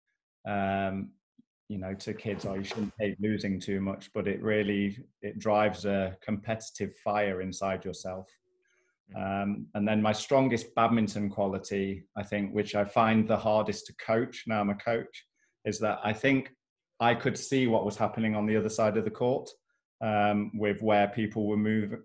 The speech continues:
Speaker 1: moving, which meant I could see where the gaps were on the court. Uh, and certainly when I was playing my best, uh, I found it, and focused, I found it really easy to kind of play shots and know that the opponents weren't there.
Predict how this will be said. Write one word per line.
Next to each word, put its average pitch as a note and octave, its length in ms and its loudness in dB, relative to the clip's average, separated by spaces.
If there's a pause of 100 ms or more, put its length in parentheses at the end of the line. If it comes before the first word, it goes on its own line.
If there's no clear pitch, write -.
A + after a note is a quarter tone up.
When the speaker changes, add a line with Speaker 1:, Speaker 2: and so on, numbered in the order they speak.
Speaker 1:
moving, A2+ 640 2
which A2 180 -10
meant G2+ 220 2
I G2+ 80 0
could G2+ 160 -6
see G#2+ 220 -4
where G2 180 2
the G2+ 260 -2
gaps - 300 0
were G#2+ 180 2
on G#2+ 140 0
the A2 40 -2
court. B2 400 -6 (560)
Uh, G2+ 200 -2
and G#2+ 120 2
certainly A2 420 6
when G#2+ 180 4
I G#2 40 4
was G2+ 120 0
playing G#2+ 320 2
my G2 140 2 (120)
best, - 600 -2 (140)
uh, G2 240 -2
I G#2 120 0
found G#2+ 320 2
it, G#2+ 140 -2 (140)
and G2 220 0
focused, G#2 420 -2
I G2 60 -4
found G#2 260 -4
it - 120 -4
really G#2+ 420 0
easy A2 560 2 (460)
to G#2+ 100 -6
kind G#2 300 0
of G#2 260 0 (260)
play G#2+ 220 4
shots - 800 -2
and G2 180 2
know G#2 220 6
that F#2+ 180 -4
the G2+ 80 2
opponents G2+ 500 0
weren't G2+ 280 -2
there. A2+ 280 -2